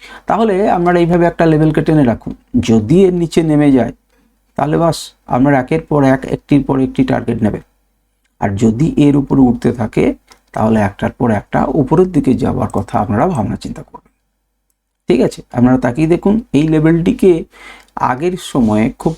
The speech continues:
কষ্ট করে কিন্তু মেনটেন করেছিল, এও কিন্তু খুব কষ্ট করে মেনটেন করলো। একই রকম ধরনের ঘটনা আপনারা দেখতে পাবেন, কিছুটা পার্থক্য আছে, কিছুটা পার্থক্য আছে, এন্ড পয়েন্টার কিছুটা একই রকম হতে পারে,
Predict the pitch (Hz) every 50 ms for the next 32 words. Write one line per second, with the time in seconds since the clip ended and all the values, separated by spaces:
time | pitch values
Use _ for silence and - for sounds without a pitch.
0 | _ - - 123 120 - - - 147 - 156 156 160 151 - 156 143 - 151 147
1 | 147 143 143 139 160 156 151 - 160 165 170 160 - - 110 - - _ _ _
2 | _ _ _ _ _ _ _ _ _ _ _ _ - 117 131 160 170 165 - 156
3 | 139 147 147 - - 139 - - 139 127 123 - - 135 127 - 139 170 180 151
4 | 120 110 101 95 110 104 101 95 - - - - - 80 - _ _ _ _ -
5 | 123 147 170 180 - - 185 185 175 - - 170 165 160 143 147 143 156 160 151
6 | 151 139 131 - 120 120 120 - 147 160 170 160 139 139 139 139 143 135 120 123
7 | 120 120 - 135 131 131 151 185 196 190 - 180 160 - 202 180 180 - - 117
8 | 107 - - - 104 - - 92 - - - - - - _ _ _ _ _ _
9 | _ _ _ _ _ _ _ - 202 196 - 226 220 196 - - 156 156 156 -
10 | 165 160 - - 170 165 170 175 - - 180 220 226 - - - 127 147 160 170
11 | 175 170 - 165 160 156 156 156 151 170 170 175 - - - - - - - 151
12 | 160 147 - - 160 156 156 - 156 151 151 151 160 170 185 202